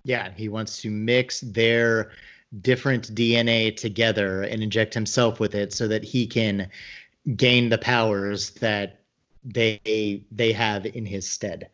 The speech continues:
Yeah, the, the thing about Looker as well is I didn't piece things together that she was Lady Clayface at first, 'cause I honestly couldn't remember if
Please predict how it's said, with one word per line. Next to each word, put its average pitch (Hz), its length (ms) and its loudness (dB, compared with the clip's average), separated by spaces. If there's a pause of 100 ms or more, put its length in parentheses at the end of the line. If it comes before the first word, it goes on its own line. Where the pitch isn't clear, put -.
(120)
Yeah, 135 160 4
the, 120 160 4
the 135 260 2
thing 185 240 6
about 135 240 6
Looker 131 320 4
as 101 200 0
well 117 240 4
is 107 100 -2
I 123 80 2
didn't 123 300 2
piece - 220 -4
things 113 200 -4
together 110 280 2
that 104 140 -4
she 120 100 -2
was 104 160 -2
Lady 113 260 0
Clayface 113 480 0
at - 120 -10
first, 139 420 2 (300)
'cause 117 220 2
I 143 160 2
honestly 175 300 4
couldn't 143 240 4
remember 123 340 4
if - 180 -6